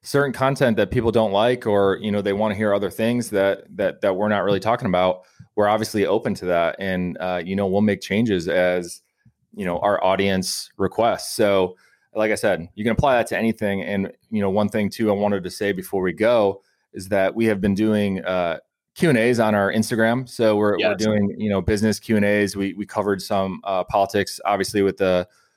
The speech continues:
Speaker 1: uh, the election last week, but we do that weekly now. So if you, if you have any questions, you can get on there and talk to us, and, um,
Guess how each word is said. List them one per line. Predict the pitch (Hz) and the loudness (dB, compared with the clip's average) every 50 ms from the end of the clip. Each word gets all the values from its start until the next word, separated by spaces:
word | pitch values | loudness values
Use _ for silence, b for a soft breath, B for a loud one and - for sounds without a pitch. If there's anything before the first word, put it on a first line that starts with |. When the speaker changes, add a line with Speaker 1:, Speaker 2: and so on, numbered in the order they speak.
| _ _ _ _ _ - | _ _ _ _ _ -8
Speaker 1:
uh, | - 98 95 92 92 | -4 -2 0 0 0
the | 92 | 2
election | 98 95 104 107 - - 104 98 | 2 2 2 2 2 0 0 0
last | 104 104 104 - - | 0 0 0 -2 0
week, | 107 110 113 - - _ | 0 0 0 0 -2 _
but | - 107 101 101 - | 0 2 2 2 2
we | 107 107 | 0 0
do | 101 92 113 107 | 2 2 2 4
that | 107 104 101 95 | 4 2 2 2
weekly | 107 110 107 - 117 110 | 2 0 0 0 0 2
now. | 107 110 107 104 104 107 | 2 2 2 2 2 0
So | - - 107 101 | 0 2 2 2
if | 98 92 - 104 | 2 2 0 -2
you, | 101 | -4
if | 98 - - | -4 -4 -4
you | 104 101 | -4 -2
have | 107 101 | -2 -2
any | 98 92 | -2 -4
questions, | - - 107 101 98 - 110 101 90 | -2 -2 -2 -2 0 0 -2 -2 -2
you | 95 | -2
can | 98 98 92 | -2 -2 0
get | 98 92 | 0 2
on | 98 95 95 | 2 2 0
there | 95 98 95 | 0 0 0
and | 92 90 | 0 0
talk | - 101 95 90 - | 0 0 -2 -2 0
to | - 98 | 0 0
us, | 98 92 - - | 0 0 -2 -4
and, | 95 92 92 90 87 - | -4 -2 -2 -2 -4 -4
um, | - 92 92 90 87 87 87 85 | -6 -6 -4 -4 -4 -6 -6 -10